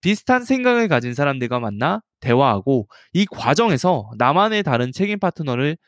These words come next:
찾아보실 수 있으시며 여러분의 과거 성공 및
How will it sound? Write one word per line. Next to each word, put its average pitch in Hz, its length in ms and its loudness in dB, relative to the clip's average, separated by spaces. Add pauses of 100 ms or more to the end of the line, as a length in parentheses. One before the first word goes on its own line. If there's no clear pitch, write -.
(100)
찾아보실 196 600 0
수 147 140 -4
있으시며 127 540 -2 (300)
여러분의 185 560 2
과거 135 280 0
성공 190 320 -2
및 147 200 -6